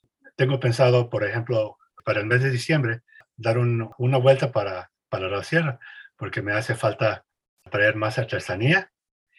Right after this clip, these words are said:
Y para el año que, que viene, empezar de nuevo. Hay muchos eventos y ojalá que se termine la pandemia para poder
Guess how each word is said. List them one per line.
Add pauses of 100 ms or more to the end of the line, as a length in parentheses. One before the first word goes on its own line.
(180)
Y (140)
para
el
año
que,
que
viene, (480)
empezar
de
nuevo.
Hay
muchos
eventos
y
ojalá
que
se
termine
la
pandemia
para (400)
poder